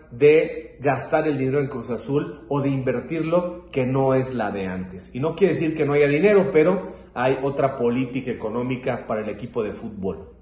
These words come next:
Lo que ciertamente extraña, y repito, no es crítica, pero sí extraña,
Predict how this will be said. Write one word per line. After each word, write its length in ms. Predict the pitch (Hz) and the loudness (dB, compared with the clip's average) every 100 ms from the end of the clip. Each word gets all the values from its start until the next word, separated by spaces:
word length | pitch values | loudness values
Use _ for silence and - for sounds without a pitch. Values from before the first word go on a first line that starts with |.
| - - - - - - - - - - | -20 -20 -20 -20 -20 -20 -20 -20 -20 2
Lo 200 | 165 190 | 6 8
que 100 | 208 | 6
ciertamente 600 | 196 277 254 240 247 240 | 6 2 2 2 2 2
extraña, 560 | 226 - 202 202 208 - | 0 4 4 6 2 2
y 80 | 156 | -2
repito, 420 | 165 196 190 180 | -2 -2 -2 0
no 140 | 185 | 4
es 120 | 185 - | 2 2
crítica, 600 | 190 185 - - 135 - | 0 0 -2 -2 -2 -2
pero 140 | 113 | -8
sí 200 | - 175 | -4 0
extraña, 640 | 175 - 170 160 123 120 | 0 -2 -2 0 0 -4